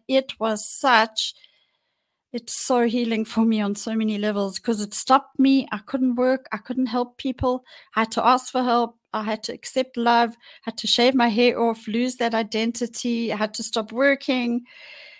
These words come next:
So it gave me so many gifts. And then I decided together with chemo, I needed to heal myself because I'd been on that path for many years.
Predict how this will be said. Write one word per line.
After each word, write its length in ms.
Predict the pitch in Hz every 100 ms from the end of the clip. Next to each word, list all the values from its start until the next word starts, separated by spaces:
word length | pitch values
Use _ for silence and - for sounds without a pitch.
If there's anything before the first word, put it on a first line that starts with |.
| -
So 260 | - 240 226
it 160 | 247 -
gave 220 | 233 233
me 120 | 233
so 220 | 226 240
many 220 | 240 240 214
gifts. 440 | 202 208 - - -
And 180 | 269
then 160 | 294 311
I 100 | 320
decided 560 | 311 277 - 277 339 359
together 360 | 240 262 254
with 140 | 247 240
chemo, 220 | - 254
I 60 | 233
needed 320 | 226 220 233
to 80 | -
heal 200 | - 214
myself 640 | 208 190 - 196 185 - -
because 360 | 202 214 202 -
I'd 200 | - 175
been 180 | 214 214
on 140 | 214
that 180 | 196 196
path 300 | - 202 202
for 140 | - 208
many 280 | 196 202 196
years. 380 | 190 190 196